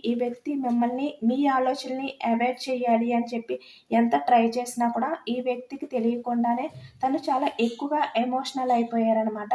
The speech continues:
నిన్న నైట్ అయితే. చాలా సఫర్ అయ్యారు. అంటే ఇక్కడ తను నిద్రపోయే ముందు మీ గురించి ఆలోచించకూడదు, మీ గురించి ఎమోషనల్ అవ్వకూడదు అని చెప్పి ఈ వ్యక్తి ఎంత స్ట్రాంగ్గా అనుకున్నా కూడా ఈ వ్యక్తికి తెలియకుండానే మీ గురించి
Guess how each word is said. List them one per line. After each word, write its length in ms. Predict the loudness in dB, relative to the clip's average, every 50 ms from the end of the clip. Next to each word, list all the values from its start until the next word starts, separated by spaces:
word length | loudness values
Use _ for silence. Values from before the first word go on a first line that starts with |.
| -2 0
నిన్న 300 | 0 0 0 0 0 -2
నైట్ 320 | -2 -2 -4 -4 -4 -4
అయితే. 280 | -4 -4 -4 -4 -4 -4 -6 -8 -16 -20 -20 _ -6
చాలా 240 | -2 0 0 0 0
సఫర్ 360 | 0 2 0 0 2 2 2
అయ్యారు. 320 | 2 4 4 4 4 2 0 -2 -4 -12 -16 -6 -2
అంటే 180 | 0 2 2 2
ఇక్కడ 220 | 2 2 0 0 0 0
తను 240 | 0 0 2 2 0
నిద్రపోయే 600 | 0 0 0 -2 -2 -4 -4 -4 -4 -4 -2 -4 -4
ముందు 300 | -4 -4 -4 -2 -2 -2 0
మీ 160 | 0 -2 -4 -4
గురించి 420 | -6 -8 -8 -8 -8 -8 -6 -4 -2
ఆలోచించకూడదు, 880 | 0 2 2 2 0 -2 -4 -6 -8 -8 -8 -8 -8 -8 -8 -4 -2 0 0 0
మీ 140 | 0 -2 -4
గురించి 380 | -6 -8 -8 -10 -10 -10 -12 -14 -18 _ _ _ _ _ _ _ _ _ _ _ _ _ _ _ _ _ 0
ఎమోషనల్ 580 | 2 4 4 4 4 2 2 0 2 4 6
అవ్వకూడదు 520 | 6 4 4 0 0 -2 -2 -2 -4 -6 -6 -4 -4
అని 180 | -4 -4 -4
చెప్పి 280 | -4 -8 -8 -6 -6 -8 -6 -4
ఈ 120 | -4 -2 -2
వ్యక్తి 320 | -2 -2 -4 -4 -4 -6 -4 -2
ఎంత 260 | -2 -2 -2 -2 -4 -4 -4
స్ట్రాంగ్గా 640 | -6 -6 -6 -2 2 2 4 4 2 2 2 2 0 0 -2 -4 -14 _ _ _ _ _ _ _ _ -4
అనుకున్నా 520 | 0 2 2 2 2 2 0 0 0 0 0
కూడా 240 | 0 0 0 2 0 -2 -2 -4 -2
ఈ 100 | -2 0
వ్యక్తికి 400 | 0 0 -2 -4 -6 -8 -10 -8 -6
తెలియకుండానే 680 | -4 -2 -2 -2 -2 -2 -2 -2 0 0 0 0 0 0 0
మీ 180 | 0 2 2 0
గురించి 440 | 0 0 0 -2 -2 -2 -6 -8 -12